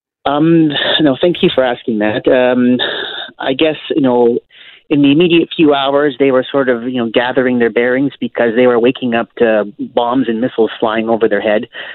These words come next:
Uh, but, uh, in the last, about, since lunchtime, I guess, uh, Canadian sort of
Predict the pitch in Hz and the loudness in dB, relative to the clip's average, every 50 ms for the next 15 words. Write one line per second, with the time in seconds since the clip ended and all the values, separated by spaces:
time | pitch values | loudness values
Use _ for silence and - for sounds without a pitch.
0 | - - - - - - 104 104 98 98 95 101 101 98 104 - - 117 113 - | -18 -20 -20 -14 -8 -6 -4 -2 -2 -2 -2 -2 -2 -4 -4 -2 -2 -2 -2 -2
1 | - - 127 117 113 113 113 - - 131 131 131 127 127 131 127 - - _ _ | 0 0 2 2 4 2 2 0 -2 -2 0 0 0 0 -2 -4 -8 -10 _ _
2 | - - 120 107 117 110 110 - _ _ _ - - - 220 196 - - - - | -10 -6 -2 0 0 0 0 -2 _ _ _ -8 -4 -2 -2 -2 -2 -4 -10 -8
3 | - 139 135 143 147 139 - - 143 123 113 120 117 - 120 113 - - - - | -2 0 0 0 0 0 -2 -2 -2 -2 -2 -2 0 0 0 0 -2 -4 -4 -2
4 | 120 110 107 104 104 - - - 131 131 123 120 113 110 104 104 101 98 98 - | 0 0 0 -2 -4 -4 -4 -2 0 0 0 -2 -4 -4 -4 -4 -6 -8 -8 -4
5 | - 107 107 101 95 | -2 -2 0 -2 -2